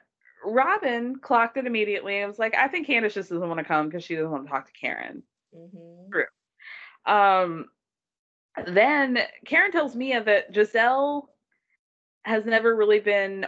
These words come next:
Speaker 1: warm to the new good-looking women in the group and basically to watch your back. And Ashley showing up, heavily pregnant, 'cause she was like, in the beginning, like, "I'm ten days from my due date."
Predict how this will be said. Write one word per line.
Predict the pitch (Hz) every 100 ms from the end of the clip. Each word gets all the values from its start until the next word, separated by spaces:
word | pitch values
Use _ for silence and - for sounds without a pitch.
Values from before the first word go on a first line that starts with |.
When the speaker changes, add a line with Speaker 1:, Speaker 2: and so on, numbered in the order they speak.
| -
Speaker 1:
warm | 180 190 185 185 214 262 269 _
to | 247 214
the | 196 190
new | 190 196 208 214
good-looking | 202 196 190 190 202 190
women | 180 180 180
in | 185
the |
group | 180 175 170 202 196
and | 165 170
basically | 170 170 170 180 180
to | 185
watch | 165 160 190
your | 175
back. | 135 139 180 - - _
And | 180 180 180 180 180 180 180 _ - - - - - _ _ _ _ -
Ashley | 294 302 320 302
showing | - 269 254
up, | 220 220 - _ _ _ _ _ _ _ _ _ _
heavily | - 294 294 285 262 233
pregnant, | 220 196 190 180 -
'cause | 294
she | - 539
was | 403
like, | 262 226 202 - _ _ _ _
in | 254
the | 269
beginning, | 247 240 294 247
like, | 208 202
"I'm | 214 220
ten | - 214 214
days | 196 196 196
from | 208
my | 190 175
due | 175 180
date." | 139 139 143